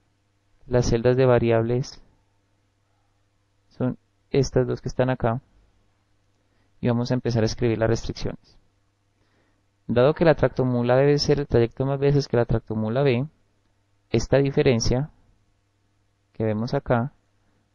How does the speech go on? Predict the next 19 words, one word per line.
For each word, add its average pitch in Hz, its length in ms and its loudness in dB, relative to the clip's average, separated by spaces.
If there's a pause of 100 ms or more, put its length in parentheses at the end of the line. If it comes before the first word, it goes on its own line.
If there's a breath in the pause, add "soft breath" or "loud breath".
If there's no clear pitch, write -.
(160)
debe 113 300 0
ser 131 240 0
mayor 117 340 -4
o - 20 -4
igual 107 220 -2
a 113 40 0
cero. 123 300 0 (4000)
Por 131 160 -2
otro 143 200 -2
lado, 123 440 2 (1400)
la 123 120 -2
tractomula 123 800 0
A - 100 -6
debe 120 400 0
hacer 131 420 2 (1300)
una 127 240 -2
cantidad 123 420 0
de 131 120 0
viajes 135 560 2